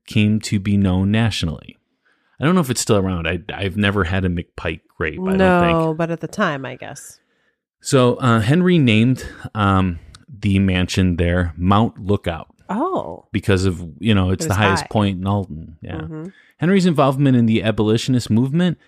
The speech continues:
Speaker 1: has made some speculate that his hilltop mansion might have been used as a stop along the un-, Underground Railroad.
Speaker 2: Okay.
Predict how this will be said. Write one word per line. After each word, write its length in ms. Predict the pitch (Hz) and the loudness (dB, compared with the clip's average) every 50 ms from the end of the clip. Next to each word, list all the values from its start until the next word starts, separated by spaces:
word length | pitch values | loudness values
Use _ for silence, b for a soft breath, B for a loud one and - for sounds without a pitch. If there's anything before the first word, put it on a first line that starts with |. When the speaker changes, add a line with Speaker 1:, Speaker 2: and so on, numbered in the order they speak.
| b b | b b
Speaker 1:
has 140 | 131 117 131 | -6 0 2
made 220 | 131 131 120 - | 2 2 2 0
some 260 | - - 131 139 160 | 0 -2 0 0 0
speculate 680 | - - - 143 147 - - 151 143 147 143 131 - - | -2 -2 -2 -2 -2 -2 -2 -2 0 0 0 -2 -2 -2
that 160 | 117 107 92 | -2 0 0
his 220 | 95 110 101 - | 0 0 -2 0
hilltop 500 | - 135 151 151 - - 147 143 - - | 0 0 0 0 0 0 -2 -2 -2 -2
mansion 540 | 113 117 117 117 110 - - 123 117 110 - | -2 -2 0 -2 -2 -2 -2 0 0 -2 -2
might 480 | - 92 95 98 107 123 151 180 202 190 | -4 -4 -2 0 2 2 2 2 2 0
have 200 | 214 185 160 - | 0 -4 -4 -4
been 180 | - 180 180 175 | -2 -2 0 0
used 380 | 165 151 135 127 127 127 - b b b b b b b b - | 0 0 0 0 -2 -2 -6 b b b b b b b b -6
as 120 | 107 98 | -4 -2
a 60 | 110 104 | -2 -2
stop 380 | - - 123 113 117 117 - | -2 0 2 2 2 2 2
along 300 | 113 107 107 104 104 101 | 2 2 4 4 2 2
the 160 | 95 98 92 | 0 -4 -6
un-, 260 | - 92 104 107 104 - | -4 -4 -4 -4 -4 -4
Underground 560 | - 98 92 98 92 98 95 92 92 92 87 | -6 -6 -4 -4 -2 -2 -2 0 0 0 0
Railroad. 520 | 90 87 85 85 - - 82 - - - _ _ _ _ _ _ _ _ _ _ _ _ _ _ - | 0 -2 -2 -4 -6 -10 -16 -16 -18 -20 _ _ _ _ _ _ _ _ _ _ _ _ _ _ -20
Speaker 2:
Okay. 340 | 139 135 _ - 208 285 | -20 -20 _ -14 -14 -12